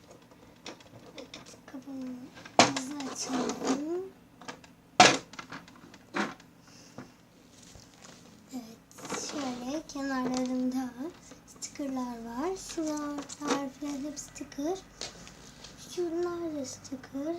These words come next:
Gördüğünüz gibi. Burada bir askı var. Gördüğünüz gibi. Sonra acaba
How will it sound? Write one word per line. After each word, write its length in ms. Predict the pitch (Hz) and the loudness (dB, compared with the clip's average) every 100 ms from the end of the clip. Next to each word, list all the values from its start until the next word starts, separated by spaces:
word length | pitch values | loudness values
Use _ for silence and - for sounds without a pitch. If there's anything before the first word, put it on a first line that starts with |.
| 339 - - | 0 0 0
Gördüğünüz 760 | 277 247 240 262 247 240 240 - - - - - | 0 -2 -2 0 -2 -2 -2 -2 -6 -12 -10 -4
gibi. 120 | 349 392 - - - - - - - - - - - - - - - 330 302 | -4 -4 -10 -16 -18 -18 -18 -18 -12 -8 8 8 8 8 8 8 2 0 4
Burada 340 | 370 381 359 339 | 6 6 6 4
bir 240 | - 339 | 4 2
askı 460 | 339 - - 370 311 | 2 -4 0 2 4
var. 280 | 254 294 453 453 - - - - - - - - - - - - - - - - - - - - - - - 262 | 4 4 2 0 -6 -8 -16 -16 -16 -16 -14 -10 -10 -12 -12 -12 -14 -18 -16 -14 -16 -16 -20 -18 -18 -16 -10 -4
Gördüğünüz 680 | 254 247 247 247 247 247 240 | -2 -2 0 0 0 -2 -4
gibi. 460 | - - - 294 349 381 - - - - - - - - - - - - - - - - - | -8 -12 -4 0 0 0 -6 -14 -16 -16 -18 -18 -20 -20 -20 -20 -20 -20 -20 -20 -18 -16 -6
Sonra 440 | 294 277 277 269 269 | -2 0 2 2 2
acaba 600 | 262 254 285 277 277 | 0 -2 -2 -2 -2